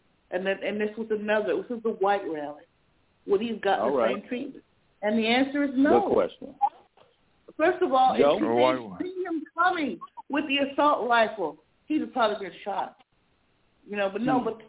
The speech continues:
Speaker 1: this guy is allowed to walk up and down freely with this, with this high-powered rifle, and no, and no one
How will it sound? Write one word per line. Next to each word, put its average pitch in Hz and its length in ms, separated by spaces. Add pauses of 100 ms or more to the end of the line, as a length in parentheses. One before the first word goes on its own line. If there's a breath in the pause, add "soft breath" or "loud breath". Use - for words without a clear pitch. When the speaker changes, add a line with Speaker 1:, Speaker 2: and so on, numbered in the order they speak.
Speaker 1:
this 339 120 (160)
guy 269 340
is 233 120
allowed 220 420
to 220 120 (100)
walk 233 340
up 233 160
and 254 140
down 226 260 (100)
freely 277 320
with 220 180
this, 233 120 (580 soft breath)
with 277 140
this 277 220
high-powered 269 720
rifle, 277 480 (300)
and 269 160
no, 277 160
and 254 280
no 262 140
one 285 200